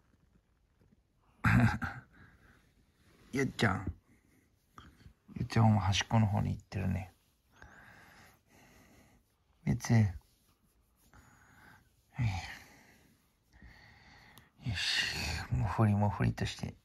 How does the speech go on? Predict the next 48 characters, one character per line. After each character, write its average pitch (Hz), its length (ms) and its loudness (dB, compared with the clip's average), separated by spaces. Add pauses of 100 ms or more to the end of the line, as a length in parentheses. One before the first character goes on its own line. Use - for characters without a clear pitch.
(160)
寝 110 140 0
ま 120 140 2
す - 100 -6
か、 127 120 -4
よ 127 80 0
っ 120 40 -8 (120)
ち - 80 -4
ゃ 127 60 0
ん。 110 80 -4 (960)
や 160 160 2
つ。 123 300 2 (220)
は 175 80 0
い。 135 160 2 (1200)
よ 165 80 4
っ - 20 -2
ち - 80 0
ゃ 123 40 4
ん、 - 20 0
こ 139 100 4
っ - 20 2
ち - 120 2
向 147 80 8
い 147 40 6
て 117 80 0
く 160 100 0
れ。 - 80 -4 (1300)
う 120 40 -10
ん。 127 180 -4 (4000)
ち - 80 -4
ょ - 40 4
っ - 40 -2
と - 160 0
画 117 160 8
面 113 220 8
が、 117 200 4 (880)
暗 135 240 -2
い 123 40 -4
か - 140 -2
も - 80 -2
し - 160 -6
ん - 60 -4
な 117 100 -4
い - 60 -10
ん - 60 -16
で - 80 -16
す - 120 -10
け - 100 -20
ど。 - 40 -20